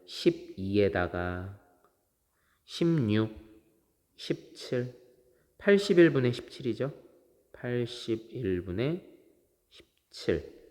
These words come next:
그런데 여기 팔십일에 삼이 곱해졌죠? 그럼 여기도 삼을 곱하고 여기도 삼을 곱해요. 더하기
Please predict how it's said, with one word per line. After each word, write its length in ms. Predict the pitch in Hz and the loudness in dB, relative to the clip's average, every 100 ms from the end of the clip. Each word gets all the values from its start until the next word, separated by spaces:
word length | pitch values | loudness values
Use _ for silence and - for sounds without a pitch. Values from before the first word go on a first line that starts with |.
| _ | _
그런데 260 | - 135 139 | 0 6 8
여기 180 | 123 127 | 8 6
팔십일에 540 | 185 180 180 160 147 | 4 2 2 2 2
삼이 240 | 147 170 160 | 2 2 2
곱해졌죠? 800 | - 113 95 - 151 - - - | 0 -2 -4 -4 -6 -6 -16 -8
그럼 140 | 90 | -2
여기도 600 | 85 82 87 151 170 - - | 0 2 0 -2 -4 -14 -14
삼을 320 | - 135 120 | -6 -2 -2
곱하고 500 | 95 - 85 120 165 - - _ _ - | -2 -4 -4 -4 -6 -12 -20 _ _ -10
여기도 260 | 85 82 80 | -6 -4 -6
삼을 300 | - 123 113 | -6 -4 -4
곱해요. 320 | 78 - 76 - _ _ _ _ _ | -6 -8 -14 -14 _ _ _ _ _
더하기 480 | 92 90 87 135 | 2 4 4 2